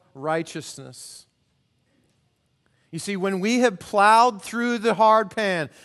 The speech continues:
when we have done the hard work of preparing the soil, and when we have ripped it open, and we have, uh, let our character be known, uh, God says, "That's not enough. Now you have to plant and sow seeds of righteousness."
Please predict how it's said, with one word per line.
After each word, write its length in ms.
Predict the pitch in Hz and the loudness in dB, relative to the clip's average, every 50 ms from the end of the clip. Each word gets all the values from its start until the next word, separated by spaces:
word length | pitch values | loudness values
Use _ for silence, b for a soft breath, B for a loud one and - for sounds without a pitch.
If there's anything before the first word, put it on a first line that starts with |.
| B | B
when 160 | B 165 165 175 | B -8 -4 -4
we 160 | 202 226 233 | -2 0 2
have 180 | 240 220 170 | 0 0 0
done 220 | 156 220 226 233 226 | -2 -2 -2 0 2
the 100 | 226 208 | 2 2
hard 340 | 180 226 226 233 240 233 214 | 4 4 4 4 4 2 0
work 300 | 208 220 220 226 220 220 | 0 0 2 2 0 -2
of 80 | 208 | -6
preparing 560 | - 202 190 - - 220 220 220 226 226 226 | -10 -10 -10 -6 -4 -4 -2 -2 -2 -2 -4
the 80 | 220 214 | -6 -8
soil, 560 | 214 - - 226 220 220 214 202 180 156 - B B B | -8 -6 -4 -2 0 2 2 2 2 0 -2 B B B
and 100 | B 156 | B -10
when 140 | 151 175 196 | -6 -4 -4
we 140 | 208 226 214 | -2 0 2
have 240 | 233 233 202 165 190 | 2 0 0 0 -2
ripped 260 | 208 233 233 233 - | 0 0 0 -2 -4
it 140 | 233 233 220 | -6 -2 0
open, 400 | 220 226 233 190 208 214 190 170 | 2 2 2 0 0 -4 -4 -4
and 160 | 151 151 170 | -4 -4 -4
we 100 | 196 214 | -2 -2
have, 220 | 220 226 202 - B B B 226 | -2 -2 -2 -6 B B B -4
uh, 80 | 175 196 | -4 -2
let 220 | 190 190 214 233 | 0 2 2 4
our 140 | 226 220 - | 4 2 0
character 560 | - - 220 214 214 226 233 196 - 240 233 | -2 -4 -2 0 0 0 -2 -4 -6 -8 -6
be 180 | 196 226 233 233 | -6 -4 -4 -2
known, 400 | 220 208 208 208 208 208 214 202 B B B B B | 0 0 2 2 0 0 -2 -4 B B B B B
uh, 140 | 190 196 185 | -4 -2 -2
God 360 | 131 190 196 202 226 220 180 | 2 2 4 4 4 2 0
says, 360 | - 226 214 208 190 151 160 | -2 -2 -2 -2 -2 -2 -2
"That's 260 | 190 196 220 196 - | -2 -2 -2 -2 -2
not 220 | 220 220 226 233 240 | 0 0 2 2 2
enough. 440 | 247 240 220 214 214 220 208 - | 0 0 2 2 4 4 2 2
Now 180 | 202 196 196 208 | 0 -4 -2 -2
you 120 | 220 214 | -2 0
have 160 | 208 220 214 - | 0 0 0 -2
to 100 | 220 190 | -4 -6
plant 600 | - - - 202 202 208 220 226 240 240 - - b b b | -6 -8 -6 -2 -2 0 0 0 -2 -4 -8 -20 b b b
and 120 | 196 190 | -8 -6
sow 480 | - - - - 202 208 208 214 226 233 | -6 -10 -8 -4 0 2 2 2 2 0
seeds 540 | - - - - 214 208 208 208 208 160 208 | -2 -6 -10 -8 -6 -4 -4 -4 -6 -8 -6
of 480 | - - 190 190 196 196 196 170 - b b b b | -2 2 4 4 4 4 2 -2 -10 b b b b
righteousness." 1300 | 156 156 175 185 202 202 - - 214 190 - - 196 202 196 180 147 - - - - - - - | -6 -2 0 0 0 0 -2 -4 -6 -6 -6 -4 -2 0 0 0 -2 -4 -8 -12 -14 -14 -16 -20